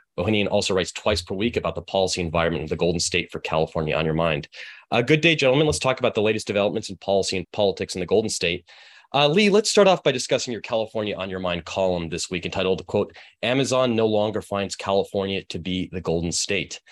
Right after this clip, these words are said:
Uh, you explain, quote, "Amazon recently announced that they are canceling or postponing plans for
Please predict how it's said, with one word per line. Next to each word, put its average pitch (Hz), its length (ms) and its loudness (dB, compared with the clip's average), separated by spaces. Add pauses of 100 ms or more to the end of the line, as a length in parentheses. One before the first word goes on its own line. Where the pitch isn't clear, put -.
(240)
Uh, 95 160 -2
you 117 140 2
explain, 123 560 2 (420)
quote, 110 280 2
"Amazon 123 760 0
recently 135 480 0
announced 92 440 -2
that 87 180 -4
they 95 80 -2
are 85 140 -2
canceling 123 560 -2
or 82 80 -10
postponing 117 520 -4
plans 104 360 -2
for - 160 -10